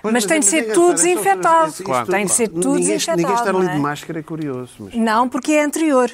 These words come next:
Speaker 2: Embora me pareça agora no telemóvel, não sei que propósito. Eu se calhar disse cubículo. <laughs>
Speaker 3: E é um bom, era
Speaker 2: E
Speaker 3: um
Speaker 2: apareceram os anúncios.
Speaker 3: Pina, é um sítio onde, onde o governo teria o Lubomir,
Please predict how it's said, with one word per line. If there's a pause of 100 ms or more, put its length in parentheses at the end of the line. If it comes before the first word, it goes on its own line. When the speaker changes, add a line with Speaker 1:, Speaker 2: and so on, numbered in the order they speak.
(160)
Speaker 2:
Embora
me
pareça
agora
no
telemóvel,
não
sei
que
propósito.
Eu
se
calhar
disse
cubículo. (220)
<laughs> (600)
Speaker 3:
E
é
um
bom,
era
Speaker 2:
E
Speaker 3:
um
Speaker 2:
apareceram
os
anúncios.
Speaker 3:
Pina,
é
um
sítio
onde,
onde
o
governo
teria
o
Lubomir,